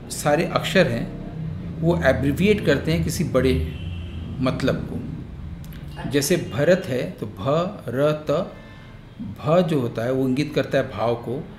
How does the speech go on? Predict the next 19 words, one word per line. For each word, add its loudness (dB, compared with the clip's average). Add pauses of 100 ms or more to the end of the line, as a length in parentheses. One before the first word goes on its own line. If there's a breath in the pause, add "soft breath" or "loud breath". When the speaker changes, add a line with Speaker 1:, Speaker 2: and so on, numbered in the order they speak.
(320 loud breath)
Speaker 1:
र 4
जो 2
है -6 (680)
वो 2
रंग 4
को -2 (140)
और -4
त 6 (120)
ताल 0
को। -16
जो 6
व्यक्ति 2 (720)
उस 6
ज़माने 4
में -4 (460 loud breath)
भाव, 4
रंग 4
और -2
ताल 0